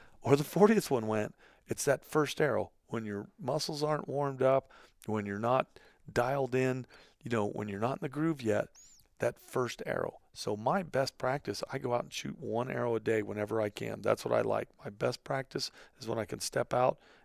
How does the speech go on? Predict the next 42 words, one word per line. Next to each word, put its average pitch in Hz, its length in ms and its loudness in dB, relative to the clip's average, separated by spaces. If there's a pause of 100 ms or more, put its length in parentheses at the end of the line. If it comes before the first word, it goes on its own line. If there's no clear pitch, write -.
and 107 120 -10
shoot - 260 -6
one 110 580 -4 (240)
arrow. 104 320 -2 (220)
Doesn't 147 180 0
matter 135 160 2
if 123 80 -4
it's - 100 -10
in 131 60 -6
the 117 60 -6
garage, 170 440 0
doesn't 113 260 -6
matter 107 240 2
if - 160 -4
you, 110 120 -4 (340)
you 107 80 -4
know, 101 60 0
live 120 220 2
out 123 160 4
in - 60 -6
a - 40 -10
place 123 280 2
where 117 100 -4
you 107 60 -8
can 107 100 -8
shoot 147 220 -6
twenty 147 240 -2
or 139 60 -4
thirty 139 260 -4
yards, 135 340 -2 (340)
but - 140 -8
that - 180 0 (300)
one 127 320 2 (140)
arrow 135 180 -2
practice 117 560 -4
to - 160 -10
me 123 440 -2 (320)
beats - 240 -6 (120)
any 139 380 -4
other 127 280 4
archery 113 340 -4
practice - 500 -6